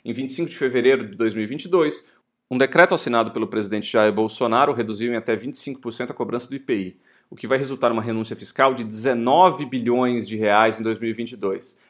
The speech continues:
Abre aspas, reportagem da revista Isto é Dinheiro. O problema é que essa medida enfraquece as empresas instaladas em toda a região do polo industrial de Manaus, que emprega hoje cento e seis mil pessoas e faturou quase sessenta bilhões de reais em dois mil e vinte e um.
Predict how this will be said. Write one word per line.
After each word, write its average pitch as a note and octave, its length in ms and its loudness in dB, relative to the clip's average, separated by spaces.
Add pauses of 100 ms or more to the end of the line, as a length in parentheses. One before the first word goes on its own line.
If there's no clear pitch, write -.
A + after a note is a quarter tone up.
(100)
Abre A#2+ 280 4
aspas, B2 400 6
reportagem A#2 540 0
da A2+ 80 -2
revista A#2 360 -4
Isto B2+ 300 -6
é A#2+ 80 0
Dinheiro. G2 380 -8 (400)
O D3 100 -8
problema F3 320 2
é G#3 60 0
que - 160 2
essa D#3 200 2
medida C3+ 300 -4
enfraquece C3+ 640 -2
as B2 80 -6
empresas A2+ 420 -6
instaladas A#2 460 -2
em B2 80 -4
toda F#3 400 2
a - 20 -4
região B2 380 -2
do D3 80 -8
polo C#3 240 -2
industrial C3+ 420 -4
de D3 80 -10
Manaus, C3+ 420 -2
que A2 120 -12
emprega A2 320 -4
hoje A2+ 200 -2
cento C3+ 320 -6
e C#3 40 -10
seis B2+ 260 -2
mil A#2+ 140 -6
pessoas C3 640 -2 (260)
e - 60 -12
faturou A2 680 -2 (240)
quase A#2+ 300 4
sessenta A2+ 400 -4
bilhões G#2+ 440 -4
de G#2+ 100 -10
reais G2+ 200 0
em G2 60 -12
dois G#2+ 120 -6
mil A2 120 -6
e - 20 -12
vinte A2+ 220 -10
e G#2 80 -14
um. F2 80 -14